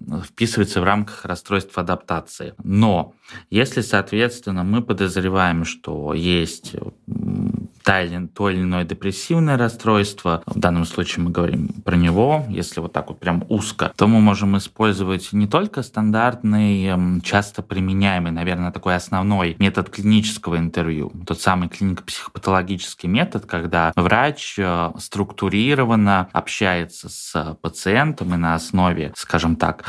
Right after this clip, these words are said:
«слышу, вижу, ощущаю», а, мы определяем те или иные критерии классификационные, которые нам нужны для постановки диагноза. Также мы можем использовать, и очень часто сейчас, а,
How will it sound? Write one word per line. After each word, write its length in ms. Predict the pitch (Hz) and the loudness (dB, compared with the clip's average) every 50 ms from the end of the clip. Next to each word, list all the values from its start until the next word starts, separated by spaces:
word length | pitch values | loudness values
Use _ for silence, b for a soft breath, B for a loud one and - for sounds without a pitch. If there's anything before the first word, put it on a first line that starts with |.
| 107 95 B | -14 -12 B
«слышу, 500 | - - - 104 113 107 104 - - 95 | -4 0 2 4 4 4 2 -2 -2 -2
вижу, 320 | 92 101 107 98 90 90 | 2 2 2 2 4 2
ощущаю», 960 | 87 87 82 - - 101 92 - - - 127 139 160 170 151 139 135 135 131 - _ _ _ _ _ - | 2 2 2 0 -2 -4 -4 -2 2 2 4 4 2 2 0 -2 -4 -6 -8 -10 _ _ _ _ _ -2
а, 540 | 92 85 82 82 82 80 82 80 82 85 82 | -2 0 0 0 0 0 0 -2 -2 -4 -6
мы 400 | - - - 87 85 82 82 - - - | -6 -4 -4 -4 -4 -4 -6 -8 -10 -12
определяем 520 | - - 90 92 90 95 92 90 87 87 82 | -8 -6 -6 -4 0 2 2 2 2 2 0
те 200 | - - 92 87 | -2 -2 -2 0
или 60 | 82 | 0
иные 380 | 82 82 82 85 85 82 82 - | 0 2 2 4 4 2 2 0
критерии 840 | - - - 87 92 90 - 131 147 156 151 139 135 117 113 113 113 - _ | -2 -2 -2 -2 0 2 2 2 4 4 2 2 2 2 2 2 0 -4 _
классификационные, 960 | - - 110 98 107 - - - - 104 104 - - 101 101 95 92 92 87 | -2 0 2 2 0 -2 -4 -2 -2 -2 0 2 2 2 2 2 2 0 0
которые 320 | - 101 90 - 92 92 92 | -2 -4 -4 -2 -2 0 0
нам 160 | 92 87 92 | 2 2 4
нужны 280 | 101 107 104 107 98 | 2 2 2 2 0
для 180 | 85 85 90 87 | 0 2 0 -2
постановки 540 | - - - - 95 90 90 87 - - 90 | -2 -4 -8 -4 -2 -2 -2 -4 -6 -8 -8
диагноза. 540 | 87 87 85 73 - - 69 78 - 71 - | -6 -4 -4 -4 -4 -6 -8 -6 -8 -6 -2
Также 340 | - 107 135 - - 139 | -2 -2 -2 -2 0 2
мы 60 | 123 110 | 2 4
можем 420 | 110 117 120 117 113 113 110 107 | 4 4 2 2 2 2 2 2
использовать, 680 | 107 110 107 - 104 120 135 131 120 107 101 92 - - | 2 -2 -2 0 2 2 2 2 0 0 -2 0 0 -2
и 40 | |
очень 260 | 101 92 - - 98 87 | -2 -2 0 -2 -2 0
часто 680 | - 104 107 120 135 - - - 107 104 101 95 87 | 0 2 2 2 0 -2 -8 -6 -4 -4 -2 -4 -4
сейчас, 600 | - - - - - 95 95 90 - - - - | -8 -12 -10 -4 -2 -2 -2 -2 -4 -8 -10 -8
а, 320 | - 82 82 80 78 - | -4 -4 -2 -4 -4 -6